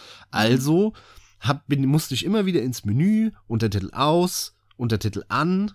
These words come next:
ja, und, äh, andersrum, <laughs> Untertitel an, Untertitel aus, einmal kurz einstellen und dann war er weg.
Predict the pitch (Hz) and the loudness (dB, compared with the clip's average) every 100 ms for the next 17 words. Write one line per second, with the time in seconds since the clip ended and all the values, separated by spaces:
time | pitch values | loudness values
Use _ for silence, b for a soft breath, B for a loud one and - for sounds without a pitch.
0 | _ _ - 104 127 175 156 127 120 87 | _ _ -2 2 2 2 0 -2 -2 -6
1 | - 104 92 - _ 120 120 - 110 147 | -4 -2 -2 -6 _ 0 0 0 0 0
2 | 220 B 113 113 135 139 120 101 98 104 | -2 B -10 -2 0 2 2 0 0 0
3 | 139 208 - 143 123 131 110 - 107 151 | 0 0 -2 0 0 0 -2 -2 2 2
4 | 254 - - _ _ 139 160 175 - 185 | 0 -6 -12 _ _ -6 -2 -2 0 -2
5 | 165 - 143 165 - 151 151 156 110 104 | 0 -4 -4 -4 -4 -2 -2 -2 -4 -2
6 | 107 127 147 127 120 107 110 - | 0 0 2 0 0 -2 -4 -8